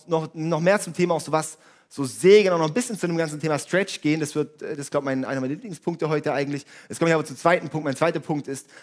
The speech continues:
warum will Gott mein Geld? <laughs> Oder was will Gott mit meinem Geld?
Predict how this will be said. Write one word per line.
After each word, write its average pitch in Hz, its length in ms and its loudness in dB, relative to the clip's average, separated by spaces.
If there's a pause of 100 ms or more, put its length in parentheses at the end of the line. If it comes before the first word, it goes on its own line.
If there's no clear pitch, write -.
(260)
warum 202 320 6
will 190 120 8
Gott 185 160 6
mein 170 180 2
Geld? 175 380 2 (1120)
<laughs> - 100 -2 (240)
Oder 143 120 0
was 196 140 4
will 196 80 6
Gott 180 140 6
mit 185 100 -6
meinem 170 240 2
Geld? 185 380 2